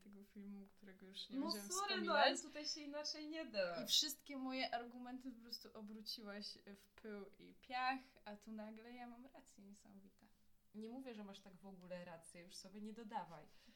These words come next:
Speaker 2: W każdym razie... e, nie wiem, teraz mnie tak wybiłaś z rytmu, że nawet nie wiem, co chciałam powiedzieć.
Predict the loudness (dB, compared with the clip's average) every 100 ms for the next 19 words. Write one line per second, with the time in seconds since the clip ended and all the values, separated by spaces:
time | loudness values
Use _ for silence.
0 | -14 -14 -6 2 4 4 2 0 2 0
1 | -2 -6 -12 -14 -20 -20 -8 -4 -4 -6
2 | -8 -16 -20 -20 -20 _ -4 0 2 0
3 | -4 -8 -10 -6 -4 -4 -4 -4 -6 -8
4 | -6 -6 -6 -8 -12 -12 -10 -8 -8 -8
5 | -6 -6 -6 -10 -8 -8 -8 -14 -14 -16
6 | -16